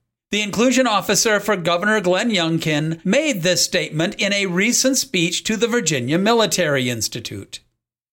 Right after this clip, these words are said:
There are three reasons why D E I might die. The first is that Americans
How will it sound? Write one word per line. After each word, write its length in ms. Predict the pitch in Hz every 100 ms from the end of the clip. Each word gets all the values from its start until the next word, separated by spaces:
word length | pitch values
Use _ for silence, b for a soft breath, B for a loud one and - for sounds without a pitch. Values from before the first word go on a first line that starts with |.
| _ _ _ -
There 180 | 311 415
are 100 | 349
three 280 | - 330 277
reasons 580 | 269 202 139 135 175
why 360 | 160 190 165 156
D 420 | 160 185 185 185
E 40 | 165
I 220 | 135 160
might 380 | 151 123 135 -
die. 560 | 185 165 123 90 - _ _ _ _ _ _ _
The 120 | 180
first 540 | 175 202 180 180 190 -
is 360 | 175 160 165
that 200 | 185 170
Americans 720 | 185 175 226 233 147 180 202